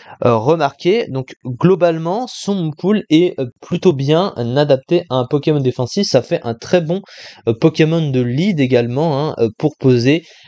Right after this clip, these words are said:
les Entry Hazard sur le terrain. Et puis, il a un typage défensif qui est vraiment,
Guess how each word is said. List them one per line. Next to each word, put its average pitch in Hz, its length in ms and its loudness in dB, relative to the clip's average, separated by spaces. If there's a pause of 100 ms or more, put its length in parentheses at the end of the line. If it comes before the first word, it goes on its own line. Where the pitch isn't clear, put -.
les 151 340 4
Entry 147 320 -4
Hazard 139 360 0 (120)
sur 139 220 -2
le 131 80 2
terrain. 131 320 2
Et 120 60 -2
puis, 131 160 -4
il 127 40 0
a 123 60 2
un 117 80 0
typage 135 400 0
défensif 123 580 -4
qui - 80 2
est 113 40 4
vraiment, 117 420 0